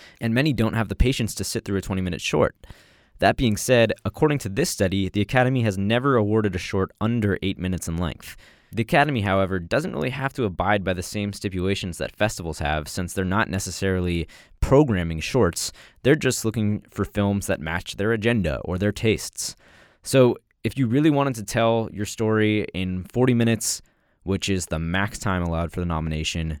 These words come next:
you could, but why wouldn't you just make a feature at that point? A lot of festivals are wary of the runtime, uh, believing that some filmmakers will actually make a longer a short just to avoid the more fierce competition in the feature-length categories. Uh, I heard that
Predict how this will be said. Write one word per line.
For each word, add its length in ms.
you 100
could, 400
but 220
why 160
wouldn't 180
you 60
just 160
make 160
a 60
feature 280
at 100
that 180
point? 260
A 20
lot 160
of 60
festivals 580
are 240
wary 360
of 100
the 80
runtime, 640
uh, 320
believing 400
that 120
some 240
filmmakers 520
will 100
actually 260
make 220
a 60
longer 500
a 60
short 500
just 300
to 100
avoid 340
the 60
more 200
fierce 320
competition 640
in 60
the 80
feature-length 520
categories. 680
Uh, 280
I 80
heard 280
that 240